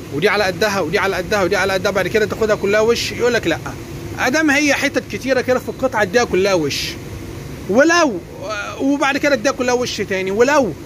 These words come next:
عاوز، ولو عاوز تنزل بعد كده على كل حته لقدها، ماشي، لكن ما تاخدش كل قطعه لوحدها الاول.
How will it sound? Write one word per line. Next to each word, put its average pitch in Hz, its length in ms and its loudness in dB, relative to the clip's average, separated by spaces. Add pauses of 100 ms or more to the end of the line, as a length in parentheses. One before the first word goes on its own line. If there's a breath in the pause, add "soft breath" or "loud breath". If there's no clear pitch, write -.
(260 loud breath)
عاوز، 180 540 0 (320)
ولو 226 280 2
عاوز 185 600 0 (420)
تنزل 233 420 2
بعد 208 240 0
كده 269 200 2
على 233 180 0
كل 269 220 -4
حته 262 280 -4
لقدها، 269 480 0 (180)
ماشي، 214 400 0 (380)
لكن 185 220 0
ما 196 120 -4
تاخدش 233 360 -4
كل 247 240 0
قطعه 226 220 -2
لوحدها 175 320 0
الاول. 139 280 -2